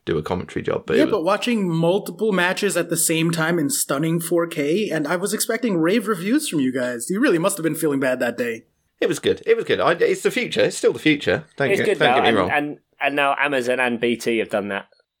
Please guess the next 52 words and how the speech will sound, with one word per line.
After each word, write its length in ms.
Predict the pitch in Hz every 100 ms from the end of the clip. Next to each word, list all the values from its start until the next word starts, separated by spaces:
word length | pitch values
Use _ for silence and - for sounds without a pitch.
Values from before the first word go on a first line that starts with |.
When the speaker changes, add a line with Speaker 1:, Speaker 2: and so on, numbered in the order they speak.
| -
Speaker 3:
B 160 | 175
T 180 | 170 175
have 120 | 165
been 120 | 156 143
doing 180 | 147
it 60 | 127
with 100 | 131
Champions 480 | - 135 123 127 117
League. 220 | 127 117
I 40 | 113
don't 120 | 117
know 120 | 117
how 160 | 117 117
long, 360 | 120 101 104 107
Speaker 1:
Have 100 | 95
Speaker 3:
but 80 |
Speaker 1:
they? 40 | 92
Speaker 3:
there's 120 | 113
been 160 | - 113
a 40 |
few, 600 | 110 - 135 131 113 110
and, 320 | 123 117 113
uh, 480 | 117 107 107 107 104 -
I 180 | - -
can't 140 | 214
remember 200 | 185 160
who, 160 | 139 135
James 320 | - 185 175
Horncastle's 600 | 151 156 135 113 - 113
on 120 | 110 107
it. 140 | - _ _ _ _ -
Speaker 1:
Oh, 60 | 170
yeah. 40 |
Speaker 3:
Always 240 | 110 95 -
when 80 | 110
they 80 |
do 180 | 104 113
Champions 480 | 101 110 101 104 95
League, 260 | 107 104 98
and, 140 | 107
uh, 120 | 104 -
and 160 | 107 107
there's, 240 | 104 -
there's 320 | - 113 - _ _ -
two, 560 | - - 127 117 113 113 -
two 220 | 156 139
other 440 | 120 113 110 104 - _ _ _ _
kind 220 | - 110 101
of 100 | -
football 380 | - - 107
journalists, 720 | 101 104 104 101 98 - - _ -
uh, 300 | 120 104 101